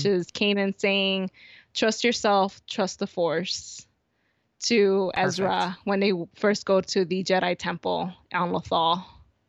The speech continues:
Speaker 1: That is, that is great. That is such a great master and apprentice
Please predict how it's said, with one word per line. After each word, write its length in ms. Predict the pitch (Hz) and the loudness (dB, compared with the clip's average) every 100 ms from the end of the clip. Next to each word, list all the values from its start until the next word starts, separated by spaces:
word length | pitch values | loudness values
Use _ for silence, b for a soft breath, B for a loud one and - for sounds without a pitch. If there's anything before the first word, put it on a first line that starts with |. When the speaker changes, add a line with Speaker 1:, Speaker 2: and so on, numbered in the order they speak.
| _ _ _ _ _ _ _ | _ _ _ _ _ _ _
Speaker 1:
That 140 | 156 151 | -6 -4
is, 260 | 151 135 | -4 -4
that 160 | 151 151 | -4 -2
is 140 | 143 | -2
great. 400 | 127 151 147 143 | -2 -2 0 -2
That 300 | 151 151 160 | 2 4 4
is 120 | 165 - | -2 -2
such 240 | 151 - | -2 -2
a 40 | 156 | -2
great 320 | 147 143 139 | 0 -2 -2
master 360 | 143 139 - | -2 -2 -4
and 100 | 143 | -6
apprentice 680 | 139 147 139 - 135 - - | -4 -4 -4 -4 -4 -6 -8